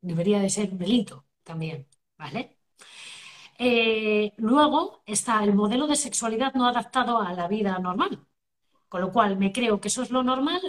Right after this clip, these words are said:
lo imito, lo perpetúo, ¿vale? Por no hablar de que la mayoría del contenido pornográfico tiene unas exigencias físicas y unas exigencias no adaptadas a, a la constitución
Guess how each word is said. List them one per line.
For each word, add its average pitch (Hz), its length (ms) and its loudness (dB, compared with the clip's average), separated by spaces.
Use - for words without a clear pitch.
lo 214 220 4
imito, 240 400 2
lo 240 140 0
perpetúo, 202 720 -2
¿vale? 277 240 -6
Por 208 260 2
no 233 100 4
hablar 254 440 4
de 214 180 -2
que 208 100 -2
la 196 100 0
mayoría 185 460 0
del 202 140 0
contenido 185 540 0
pornográfico 190 960 -4
tiene 226 220 0
unas 214 320 0
exigencias 214 680 -4
físicas 202 680 -2
y 202 80 0
unas 214 260 0
exigencias 233 760 -2
no 214 180 4
adaptadas 226 580 -2
a, 180 100 -2
a 175 160 -8
la 165 380 -4
constitución 196 840 -2